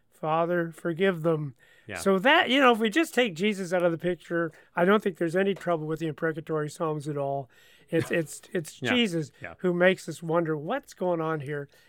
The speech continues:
Speaker 1: And now, Matt, you actually had some really, really outstanding insights about what may be going on here. I will turn it over to you.
Speaker 2: Jesus turns it all on his head, doesn't he, John?
Speaker 1: Yeah,
Speaker 2: Oh,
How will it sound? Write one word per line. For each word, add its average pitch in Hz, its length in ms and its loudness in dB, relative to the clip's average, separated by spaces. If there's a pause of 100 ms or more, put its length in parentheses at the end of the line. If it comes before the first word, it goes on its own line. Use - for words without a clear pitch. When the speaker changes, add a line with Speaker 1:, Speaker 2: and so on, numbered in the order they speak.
Speaker 1:
And 175 140 2
now, 262 280 6
Matt, 165 400 0
you 262 240 0
actually 190 400 0
had 165 220 -4
some 156 240 -4
really, 170 420 -6 (380)
really 196 400 -4
outstanding 165 720 0
insights 160 480 -4
about 156 260 -2
what 175 280 -2 (120)
may 170 240 -4
be 156 160 -2
going 143 340 -6
on 135 260 -10
here. 139 280 -10 (640)
I 156 220 -2
will 156 180 0
turn 185 300 -2
it 175 100 0
over 156 260 0
to 139 80 -10
you. 139 140 -12
Speaker 2:
Jesus 190 420 2
turns 156 360 -4
it 147 80 -2
all 123 320 4
on 131 100 4
his 120 140 -4
head, 98 240 -4
doesn't 101 260 -4
he, 98 60 -6
John? 98 340 -6
Speaker 1:
Yeah, 151 180 -8
Speaker 2:
Oh, 113 160 -2